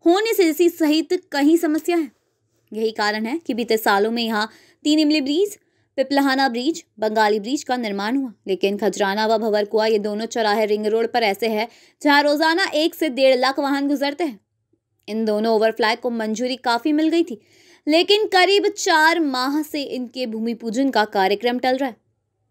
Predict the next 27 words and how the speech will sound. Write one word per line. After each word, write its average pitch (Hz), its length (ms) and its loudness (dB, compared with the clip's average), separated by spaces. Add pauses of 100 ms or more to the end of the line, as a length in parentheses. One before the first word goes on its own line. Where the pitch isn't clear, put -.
(640)
मंगलवार 196 480 2
को 285 120 -4
मुख्यमंत्री 226 500 -6
द्वारा 226 280 -2
भूमि 233 260 -4
पूजन 220 320 -2
के 220 120 -2
बाद 214 220 2 (340)
अब 269 160 2
तेजी 320 320 4
से 415 140 0
इनका 285 240 -2
काम 240 240 -6
शुरू 269 280 -4
होगा। 285 240 -4 (160)
शहर 214 300 2
के 220 120 -2
प्रमुख 214 320 -2
चौराहे 226 420 0
में 254 160 -4
से 233 220 0 (320)
एक 269 220 0
भंवरकुआ 311 540 2
चौराहे 320 480 2
पर 302 240 -2
इन 285 180 0
दिनों 269 260 -4